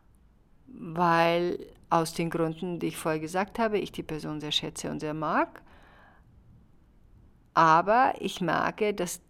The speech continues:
dieses Benehmen aus diesem Gefühl entsteht, ich brauche Aufmerksamkeit und wenn ich nicht genug Aufmerksamkeit kriege, dann mache ich eben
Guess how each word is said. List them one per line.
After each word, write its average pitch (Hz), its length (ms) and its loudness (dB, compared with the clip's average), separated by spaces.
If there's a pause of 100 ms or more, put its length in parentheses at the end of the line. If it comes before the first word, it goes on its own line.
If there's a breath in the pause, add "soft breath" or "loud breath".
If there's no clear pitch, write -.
(180)
dieses 220 420 -2
Benehmen 170 840 2
aus - 520 0 (960)
diesem 175 320 -2
Gefühl 254 500 2
entsteht, 202 500 2
ich - 160 -12
brauche 160 440 2
Aufmerksamkeit 196 1040 0
und 175 160 -4
wenn 165 140 0
ich 170 120 -8
nicht 175 180 -8
genug 165 220 -6
Aufmerksamkeit 165 800 -6
kriege, 196 380 -2 (380 loud breath)
dann 208 340 2
mache 208 380 0
ich - 220 -8
eben - 300 -4